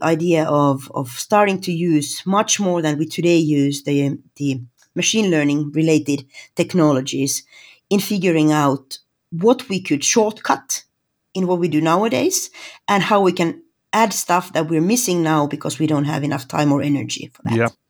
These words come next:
Speaker 2: that are all good points. And of course, it ties in with what you were saying earlier about the increase in improvement in, in speed of delivery as well. Okay, we're gonna go into the reveal round now. We're gonna find out a little bit more about you and the way you think. Are you ready for this?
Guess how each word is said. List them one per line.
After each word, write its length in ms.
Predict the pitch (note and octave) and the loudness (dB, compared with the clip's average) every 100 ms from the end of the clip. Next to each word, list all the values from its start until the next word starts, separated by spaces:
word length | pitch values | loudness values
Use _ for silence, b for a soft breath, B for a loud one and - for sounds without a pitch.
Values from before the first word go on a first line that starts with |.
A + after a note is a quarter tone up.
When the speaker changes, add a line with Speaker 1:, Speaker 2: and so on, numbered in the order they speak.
| _ - | _ -2
Speaker 2:
that 120 | C#3+ | 2
are 100 | D#3 | 4
all 80 | D#3+ | 2
good 220 | A#2+ G2 | 0 -4
points. 400 | C#3+ C#3+ G#2 - | -2 -2 -2 -4
And 80 | A#2 | -4
of 60 | |
course, 240 | - C3 C3+ | -2 -2 -2
it 100 | - | -4
ties 340 | C3 B2 A2+ | 0 0 0
in 180 | A2+ A2 | -4 -4
with 120 | G#2+ | -4
what 160 | A#2+ A2+ | -4 -2
you 80 | |
were 100 | A2 | -4
saying 280 | G#2 A2+ A2 | -2 -2 0
earlier 320 | A2+ A2+ G#2+ G2 | 0 0 -2 -2
about 460 | F#2+ G#2 A2 - b b b b - | 0 0 0 -4 b b b b -4
the 260 | A#2+ A2+ | 0 2
increase 420 | A2+ - A#2+ A2 | 0 0 -2 -2
in 60 | A2+ | -2
improvement 600 | G#2 - A#2+ G#2+ G#2 - | -4 0 0 0 -4 -4
in, 180 | A2+ A#2 | -6 -4
in 100 | A#2 | -6
speed 320 | G#2 - B2 G#2+ | -6 -2 -2 -2
of 100 | F#2+ | -2
delivery 420 | A2 A#2 A2+ F#2+ | -2 -2 -2 -2
as 120 | F2+ | 0
well. 320 | A2 G2 F2 _ _ _ _ _ _ _ _ b b b b | 0 0 -6 _ _ _ _ _ _ _ _ b b b b
Okay, 360 | G3 - D#3+ G3+ | -4 0 0 0
we're 140 | G3+ | 0
gonna 140 | G3 G#3+ | 0 2
go 120 | G3 | 2
into 160 | D#3 C#3 | 2 2
the 60 | |
reveal 520 | C#3+ C3 D3 D#3 B2+ | 0 2 2 2 2
round 340 | G2+ G#2 G2+ G#2 | 0 -2 -2 -4
now. 140 | G#2 | -4
We're 80 | A2 | -2
gonna 180 | A#2+ A2 | -2 -4
find 400 | - C3+ A#2 A2+ | -2 0 2 0
out 160 | G#2 | -2
a 60 | A#2 | -2
little 220 | A2+ A2+ | -2 -2
bit 220 | - B2 | -4 -4
more 220 | A2+ A#2 A2 | -2 0 0
about 480 | G#2 A2+ A2+ - | 0 -2 -2 -6
you 160 | A#2+ A2+ | -2 -2
and 100 | A2 | 0
the 60 | A2 | 0
way 140 | A#2 | 0
you 160 | A2 G2+ | -2 -4
think. 380 | - D3 G#3 | -2 -2 -2
Are 300 | - _ - | -8 _ -2
you 60 | B2+ | 0
ready 160 | C3 A#2+ | 0 0
for 120 | B2+ | 0
this? 400 | E3 A3 - | 0 -2 -6